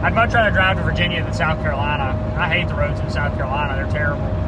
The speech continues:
You always know when you get to, uh, North Carolina, South Carolina line, 'cause the roads change. It's like the butthole of the South. But this off season, we've got a lot on tap.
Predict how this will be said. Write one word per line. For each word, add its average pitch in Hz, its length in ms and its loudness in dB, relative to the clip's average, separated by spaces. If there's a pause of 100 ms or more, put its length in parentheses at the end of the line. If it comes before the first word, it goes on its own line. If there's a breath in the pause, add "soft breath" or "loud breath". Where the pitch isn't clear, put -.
(240)
You 175 60 2
always 202 280 4
know 214 240 2
when 185 120 -2
you 175 100 0
get 175 220 0
to, 175 100 0
uh, - 1120 -2
North 185 200 2
Carolina, 185 300 2
South 185 260 2
Carolina 175 340 2
line, 170 480 2
'cause 156 340 -2 (920)
the - 60 -2
roads 175 320 2
change. 175 440 0
It's - 100 -2
like 175 160 0
the - 60 -2
butthole 180 380 2
of 170 60 2
the 165 60 -4
South. 170 380 2 (2500)
But - 1300 -2
this - 200 4
off 302 200 4
season, 214 300 0
we've 220 120 0
got 226 140 4
a 214 40 4
lot 220 240 6
on 220 160 0
tap. 220 380 2